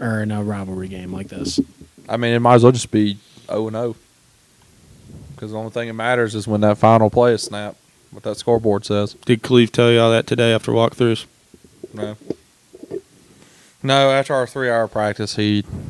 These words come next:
Speaker 2: he told us that we need to
Speaker 3: A three-hour practice
Speaker 2: Yeah,
Speaker 3: on a
Speaker 2: we started
Speaker 3: Wednesday.
Speaker 2: at four, and I left there at seven.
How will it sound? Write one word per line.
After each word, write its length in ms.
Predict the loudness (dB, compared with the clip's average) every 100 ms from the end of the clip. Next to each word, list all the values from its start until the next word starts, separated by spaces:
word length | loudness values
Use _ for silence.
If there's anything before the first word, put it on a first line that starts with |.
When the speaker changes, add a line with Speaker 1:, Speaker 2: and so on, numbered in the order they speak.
| -16 -20 -18
Speaker 2:
he 80 | -16
told 260 | -12 -12 -12
us 80 | -16
that 120 | -18
we 220 | -14 -14
need 240 | -12 -14 0
to 120 | 0
Speaker 3:
A 20 |
three-hour 440 | 6 8 10 8
practice 480 | 6 0 -2 -12 -16 -18 _ _ _
Speaker 2:
Yeah, 100 | 2
Speaker 3:
on 60 | 4
a 40 |
Speaker 2:
we 140 | 6 4
started 200 | 2 2
Speaker 3:
Wednesday. 120 | 0
Speaker 2:
at 60 | -2
four, 340 | 0 2 2 -2 -6
and 100 | -4
I 80 |
left 260 | -2 -4 -6
there 140 | -12
at 80 | -12
seven. 380 | -12 -12 -12 -18